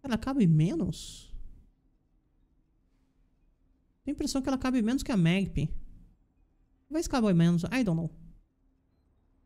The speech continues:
Talvez. Ah, eu sou associado, então ganho um desconto de três por cento aqui, que é maravilhoso.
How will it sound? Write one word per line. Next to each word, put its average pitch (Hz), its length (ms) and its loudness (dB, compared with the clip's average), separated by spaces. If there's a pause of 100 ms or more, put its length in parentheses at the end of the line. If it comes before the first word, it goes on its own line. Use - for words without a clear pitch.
(440)
Talvez. 160 480 -4 (400)
Ah, 180 320 4
eu 180 40 2
sou 214 120 0
associado, 208 500 2
então 202 220 2
ganho 190 140 4
um 196 40 6
desconto 185 240 0
de 175 60 -6
três 190 180 2
por - 80 -14
cento 175 220 0
aqui, 190 100 2
que 214 80 -2
é 196 40 2
maravilhoso. 175 600 2